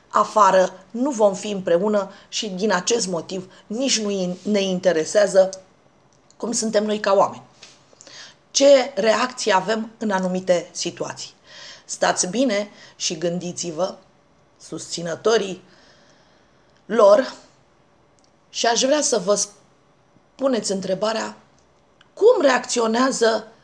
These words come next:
Jandarmul când Creața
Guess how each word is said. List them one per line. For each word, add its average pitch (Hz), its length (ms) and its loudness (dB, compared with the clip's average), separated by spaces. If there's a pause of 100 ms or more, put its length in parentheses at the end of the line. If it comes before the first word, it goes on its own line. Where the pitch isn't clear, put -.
Jandarmul 220 880 0 (1040)
când 277 380 2 (400)
Creața 269 760 2